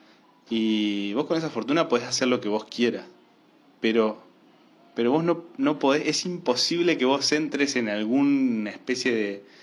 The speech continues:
de proyecto de nada porque,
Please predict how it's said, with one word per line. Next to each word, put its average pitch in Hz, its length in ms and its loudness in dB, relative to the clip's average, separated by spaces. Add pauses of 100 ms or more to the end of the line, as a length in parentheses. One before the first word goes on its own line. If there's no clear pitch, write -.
(500)
de 92 880 -6 (1400)
proyecto 135 560 0
de 113 100 0
nada 147 440 4
porque, 107 680 -4